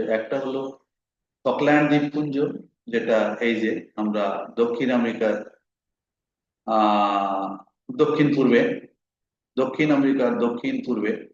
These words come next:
এই, এই দ্বীপটা হচ্ছে ফকল্যান্ড আইল্যান্ড। ফকল্যান্ড আইল্যান্ড,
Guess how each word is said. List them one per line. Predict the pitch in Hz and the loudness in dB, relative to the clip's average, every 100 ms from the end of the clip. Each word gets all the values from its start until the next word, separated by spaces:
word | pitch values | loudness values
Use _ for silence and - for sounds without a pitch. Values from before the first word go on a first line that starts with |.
| _ _ _ _ _ _ - | _ _ _ _ _ _ -6
এই, | 131 139 135 | -2 -2 0
এই | 151 147 143 | 0 0 2
দ্বীপটা | 120 - 120 110 | 0 0 -2 -4
হচ্ছে | 110 113 - | -4 -8 -6
ফকল্যান্ড | 113 - 117 110 104 - | -6 -2 -2 0 -2 -4
আইল্যান্ড। | 110 98 101 92 87 - _ _ _ _ _ _ _ _ _ _ _ _ _ _ - | -6 -4 -4 -4 -8 -16 _ _ _ _ _ _ _ _ _ _ _ _ _ _ 0
ফকল্যান্ড | 143 156 156 139 | 2 4 4 4
আইল্যান্ড, | 113 98 98 - - | 4 2 -2 -6 -10